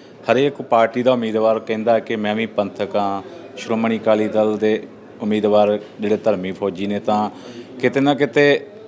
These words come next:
ਜਿਹੜੀ ਅੰਮ੍ਰਿਤਪਾਲ ਜਿਹੜੀ ਧੜੇ ਦੀ ਇਲੈਕਸ਼ਨ ਹੈ, ਮਤਲਬ ਜਿਹੜਾ ਉਹਨਾਂ ਦਾ ਉਮੀਦਵਾਰ ਹੈ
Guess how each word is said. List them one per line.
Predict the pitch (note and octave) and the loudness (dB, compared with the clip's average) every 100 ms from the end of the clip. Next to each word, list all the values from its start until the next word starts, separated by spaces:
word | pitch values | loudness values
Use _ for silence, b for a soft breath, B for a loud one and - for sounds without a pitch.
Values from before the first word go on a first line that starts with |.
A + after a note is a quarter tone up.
| - - | -20 -4
ਜਿਹੜੀ | A#2 B2 C3 B2+ - | 0 2 2 -2 -2
ਅੰਮ੍ਰਿਤਪਾਲ | A2+ A#2 A2+ B2 - A#2+ B2 A#2+ B2 A#2+ - - - - - - - - | 0 0 2 -2 2 4 4 2 2 0 -4 -16 -20 -20 -20 -20 -20 -6
ਜਿਹੜੀ | A2 A#2 B2 A#2+ A#2+ A2+ - C3+ - | -2 0 0 -2 -4 -6 -10 -16 0
ਧੜੇ | B2+ G#2+ | 2 2
ਦੀ | G#2+ A2+ A2+ B B B B - | 0 -2 -2 B B B B -4
ਇਲੈਕਸ਼ਨ | A#2 A#2+ - C3+ | 0 0 0 -2
ਹੈ, | C3 B2+ | 0 0
ਮਤਲਬ | B2 A#2 A#2+ | -2 -2 -2
ਜਿਹੜਾ | A#2+ B2+ | 0 0
ਉਹਨਾਂ | A#2+ B2 B2 | 0 -4 -2
ਦਾ | B2+ | -2
ਉਮੀਦਵਾਰ | A2+ A2+ A#2+ A#2+ B2+ A#2+ | -2 -2 -2 0 2 2
ਹੈ | A2 G#2+ | 0 -2